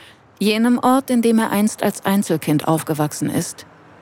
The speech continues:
Dort im Kreis Dithmarschen in Schleswig-Holstein leben damals alle seine Leute.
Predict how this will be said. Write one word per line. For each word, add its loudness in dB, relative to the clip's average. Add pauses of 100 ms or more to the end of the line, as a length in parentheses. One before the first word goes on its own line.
(1120)
Dort 0
im 2
Kreis -2
Dithmarschen 0
in 0
Schleswig-Holstein 0 (320)
leben 2
damals 2
alle 2
seine 2
Leute. -2